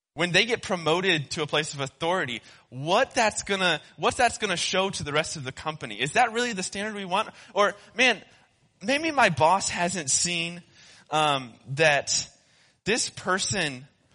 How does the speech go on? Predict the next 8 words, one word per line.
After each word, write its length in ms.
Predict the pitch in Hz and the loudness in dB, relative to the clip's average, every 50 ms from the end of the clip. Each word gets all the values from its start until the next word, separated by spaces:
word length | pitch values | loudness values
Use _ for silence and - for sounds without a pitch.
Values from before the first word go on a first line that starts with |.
| _ _ - | _ _ 0
uh, 260 | 147 147 139 135 120 | 2 4 4 2 2
they 200 | 110 190 196 196 | 2 2 2 2
lack 380 | 170 170 185 220 262 262 - | 2 2 2 2 2 0 0
some 280 | - - - 220 208 190 | -2 0 0 0 0 0
maturity 840 | 175 170 - - - - - 170 165 165 165 151 127 123 110 95 101 _ _ _ _ - | -2 -2 -2 -2 -4 -2 -2 -2 -2 0 0 -2 -4 -6 -8 -10 -14 _ _ _ _ -6
in 120 | - 143 147 | -6 -4 0
their 340 | 143 143 135 135 131 123 - - - | 2 2 4 4 2 0 -4 -4 -4
interpers-, 640 | 165 165 165 156 - - 175 160 160 - - 139 | -4 -2 -2 -4 -4 -4 -4 -4 -4 -4 -8 -10